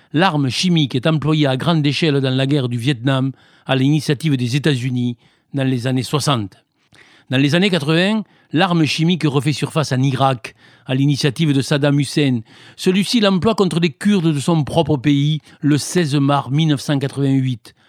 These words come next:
L'attaque fait plusieurs milliers de victimes parmi les civils. Les grandes puissances ne sont pas pour autant troublées. Les médias se tiennent au coin et l'opinion internationale regarde ailleurs.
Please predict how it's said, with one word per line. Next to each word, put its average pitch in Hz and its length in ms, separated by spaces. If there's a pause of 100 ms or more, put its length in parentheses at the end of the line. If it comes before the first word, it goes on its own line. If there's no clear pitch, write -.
(120)
L'attaque 147 500
fait 123 160
plusieurs 143 480
milliers 147 260
de 123 80
victimes 123 540 (500)
parmi 120 260
les 123 120
civils. 127 460 (760)
Les 151 80
grandes 180 320
puissances 175 480
ne 156 100
sont 151 200
pas 160 140
pour 139 180
autant 151 280
troublées. 143 540 (340)
Les 156 140
médias 175 340
se 165 140
tiennent 160 240
au 147 80
coin 156 320
et 147 100
l'opinion 151 400
internationale 147 640
regarde 127 400
ailleurs. 135 500